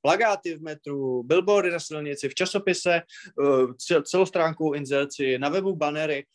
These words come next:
a teď by to bylo jako: "Premier League je tady", jo, a teď byste tam chtěli dát čtyři hlavy těch čtyř hráčů. Tak když odjídeme od Cuka, kterýho byste tam dali, že to na český trh, dejme tomu, že byste to dělali globálně třeba pro celou střední Evropu,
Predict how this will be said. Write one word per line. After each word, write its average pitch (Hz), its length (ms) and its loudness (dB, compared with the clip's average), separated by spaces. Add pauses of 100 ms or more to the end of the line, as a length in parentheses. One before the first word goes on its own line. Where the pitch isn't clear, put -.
(140)
a - 40 -14
teď 165 160 -2
by 175 60 -2
to 175 80 -4
bylo 170 120 0
jako: 156 160 -2
"Premier 202 440 -2
League 190 140 -10
je 175 100 -8
tady", 147 280 -6
jo, 127 160 -4
a 156 120 -2
teď 151 160 -10
byste 156 200 -12
tam 156 140 -4
chtěli 156 200 -4
dát 156 260 2
čtyři 170 400 0
hlavy 156 540 0
těch 147 140 -8
čtyř 143 260 -4
hráčů. 123 480 0
Tak 131 80 -6 (320)
když 147 140 -2
odjídeme 160 400 2
od 131 160 -4
Cuka, 208 260 2
kterýho 151 260 0
byste 143 200 -6
tam 143 160 -6
dali, 139 200 4
že 135 120 -8
to 143 100 -8
na 139 80 -8
český 135 340 0
trh, 156 120 0
dejme 202 200 6
tomu, 202 140 0
že 180 80 0
byste 180 180 0
to 165 100 0
dělali 160 240 4
globálně 143 480 0
třeba 143 160 -6
pro 139 140 -18
celou 143 140 -10
střední 131 300 -12
Evropu, 113 260 -4